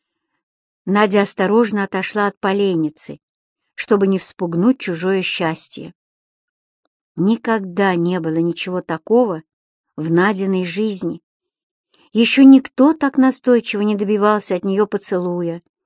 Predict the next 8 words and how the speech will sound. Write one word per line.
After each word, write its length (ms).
Никому 560
он 180
не 80
потребовался 920
на 120
всем 300
белом 300
свете, 560